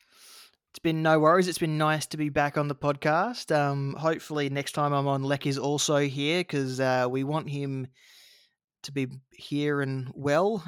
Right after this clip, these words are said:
Um, just a reminder to people, get your questions in for the Jock Mailbag. Leck Dog should be on that podcast.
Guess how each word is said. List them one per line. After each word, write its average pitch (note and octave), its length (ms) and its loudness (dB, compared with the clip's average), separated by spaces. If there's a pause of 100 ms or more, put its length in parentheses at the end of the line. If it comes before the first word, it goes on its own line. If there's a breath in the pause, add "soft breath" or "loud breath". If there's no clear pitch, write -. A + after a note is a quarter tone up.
Um, C#3 500 -2 (120)
just - 240 -6
a D3 40 -8
reminder C#3 460 0
to C3+ 80 -8
people, C#3 340 -4
get C#3 200 -2
your C#3 80 -4
questions C3 360 -4
in C3 140 -2
for C3 80 -8
the C3 80 -4
Jock C3 200 0
Mailbag. C3 680 0 (580 loud breath)
Leck D#3 160 -4
Dog C#3 320 0
should E3 300 -2
be C#3+ 160 2
on C3 260 0
that C3+ 340 -4
podcast. C3 680 0